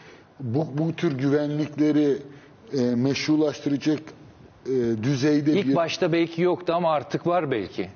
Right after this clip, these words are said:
Speaker 2: Yani anlatabiliyor muyum? Artık belki bunun, bunu, e, şey yapmaya, e,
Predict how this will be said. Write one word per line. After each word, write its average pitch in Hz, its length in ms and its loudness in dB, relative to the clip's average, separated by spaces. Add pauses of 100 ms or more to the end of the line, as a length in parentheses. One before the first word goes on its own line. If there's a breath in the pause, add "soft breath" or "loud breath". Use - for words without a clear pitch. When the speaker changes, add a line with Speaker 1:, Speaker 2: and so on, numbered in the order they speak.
(460)
Speaker 2:
Yani 87 340 -6 (920 loud breath)
anlatabiliyor 120 600 -2
muyum? 135 160 -2
Artık 117 400 -4
belki 127 340 -2
bunun, 127 420 -4
bunu, 131 300 -2 (400 loud breath)
e, 101 460 -4 (260 loud breath)
şey 117 200 -2
yapmaya, 117 640 -2 (120)
e, 110 380 -4